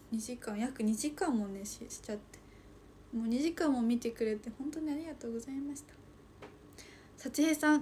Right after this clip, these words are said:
「コメントはよ-、ほぼ読んでもらえず涙目。」あの、チャットの方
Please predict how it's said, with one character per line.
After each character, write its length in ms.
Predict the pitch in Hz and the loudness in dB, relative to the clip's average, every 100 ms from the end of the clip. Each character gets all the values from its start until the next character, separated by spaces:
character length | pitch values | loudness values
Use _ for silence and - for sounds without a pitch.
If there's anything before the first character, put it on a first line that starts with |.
| 294 | 4
「コ 120 | - | 2
メ 180 | 349 359 | 4 6
ン 80 | 359 | 6
ト 100 | 359 | 6
は 80 | 330 | 8
よ-、 140 | 339 285 | 6 2
ほ 120 | 349 | 2
ぼ 80 | 302 | 6
読 120 | 285 | 8
ん 60 | 277 | 8
で 80 | 262 | 6
も 140 | 226 | 6
ら 100 | 226 | 4
え 60 | 226 | 2
ず 120 | 226 | 2
涙 360 | 220 240 277 | 4 4 4
目。」 180 | 254 208 - - - - - - - - | 4 0 -6 -20 -20 -20 -20 -20 -18 -6
あ 80 | 208 | -4
の、 260 | 202 202 208 | -2 -4 -8
チ 120 | 254 | -8
ャ 20 | |
ッ 20 | |
ト 140 | - 381 | 0 0
の 100 | 381 | 2
方 260 | 370 285 | 0 0